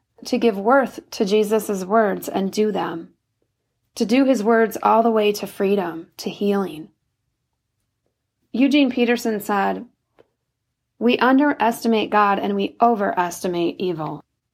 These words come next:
We have to flip that, church. We have to flip that. God is so much bigger. So we're talking about being on the offensive,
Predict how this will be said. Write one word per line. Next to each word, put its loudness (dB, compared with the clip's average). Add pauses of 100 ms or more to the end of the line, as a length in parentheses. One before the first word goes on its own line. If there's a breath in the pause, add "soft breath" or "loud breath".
(960)
We 2
have 0
to -6
flip 0
that, 0
church. -4 (220)
We 0
have 2
to -6
flip 0
that. -4 (1300)
God 4
is -2
so 2
much -4
bigger. -4 (840)
So 4
we're 0
talking 0
about 0
being 0
on 0
the -2 (100)
offensive, -2